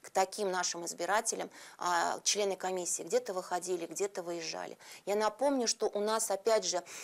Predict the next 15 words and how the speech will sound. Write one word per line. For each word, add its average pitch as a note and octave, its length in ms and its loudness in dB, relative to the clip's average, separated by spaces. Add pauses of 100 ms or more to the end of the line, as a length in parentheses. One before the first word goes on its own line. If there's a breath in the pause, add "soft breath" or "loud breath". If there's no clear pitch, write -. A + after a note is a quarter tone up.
(120)
реализовывалось G3 720 4
дополнительная G#3 880 2
форма F#3 400 0
голосования, F3 840 0 (220 loud breath)
когда F#3+ 440 4
мобильные, F#3+ 760 0 (300)
а, F#3+ 200 -12
уики G3+ 560 0 (380 loud breath)
на G3+ 140 4
автобусах, G3 720 2
где-то G#3+ 500 2
нашли G3 320 0
дополнительное G3 680 0
помещение G3 640 2
стационарное, F#3+ 800 0